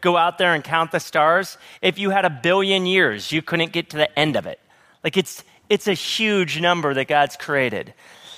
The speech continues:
Listen to this. This is by Sam Storms. It says, "God can do all he wills and does, but need not do all he can and does not. That is to say, God's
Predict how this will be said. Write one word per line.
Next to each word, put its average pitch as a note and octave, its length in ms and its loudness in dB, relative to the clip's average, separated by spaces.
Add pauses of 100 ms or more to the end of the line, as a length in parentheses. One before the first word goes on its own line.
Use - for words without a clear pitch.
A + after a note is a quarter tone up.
Listen F3+ 320 2
to E3 60 0
this. A2 480 -2 (1040)
This - 220 0
is D3+ 100 -6
by D3+ 160 2
Sam C#3 380 0
Storms. A#2+ 400 -2
It C#3+ 60 -8
says, D#3 200 0
"God A3 480 0 (260)
can G#3+ 200 0
do F3+ 340 2
all F#3 360 4
he G3+ 200 -2
wills D#3 760 0 (400)
and D3+ 220 0
does, A#2 540 -2 (960)
but G3+ 160 2
need A3 220 2
not A#3+ 280 2
do G#3 200 4
all G3 300 4
he E3 240 0
can A#2+ 720 0 (400)
and D3 160 2
does C#3+ 280 0
not. B2+ 360 -2 (1040)
That G#3 180 4
is C4 200 0
to B3+ 100 2
say, F#3+ 260 2
God's F3 340 2